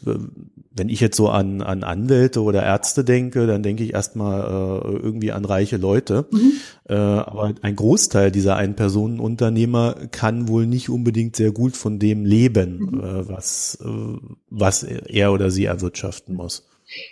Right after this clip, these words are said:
Speaker 2: Genau, also, ähm, der, die, die, der Aus-, die Ausgangsfrage des Artikels war, ähm, in, in Österreich steigen die Unternehmensgründungen jedes Jahr brav.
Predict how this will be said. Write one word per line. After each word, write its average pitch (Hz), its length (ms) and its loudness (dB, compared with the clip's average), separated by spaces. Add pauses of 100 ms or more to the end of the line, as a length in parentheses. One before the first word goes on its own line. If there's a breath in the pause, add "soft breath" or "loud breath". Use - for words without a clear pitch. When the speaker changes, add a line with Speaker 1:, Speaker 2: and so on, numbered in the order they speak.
(120 loud breath)
Speaker 2:
Genau, 202 380 2
also, 196 300 0
ähm, 196 480 0
der, 208 400 0 (1120)
die, 214 200 -8
die, - 200 -8
der 180 180 0
Aus-, - 160 0
die - 100 4
Ausgangsfrage 233 640 4
des 220 160 2
Artikels 226 580 -2
war, 208 640 4
ähm, 214 220 -4
in, 208 240 -2
in 202 120 -4
Österreich 202 600 0
steigen 196 420 2
die 202 140 -4
Unternehmensgründungen 175 1300 0
jedes 156 300 0
Jahr 147 240 0
brav. 156 480 0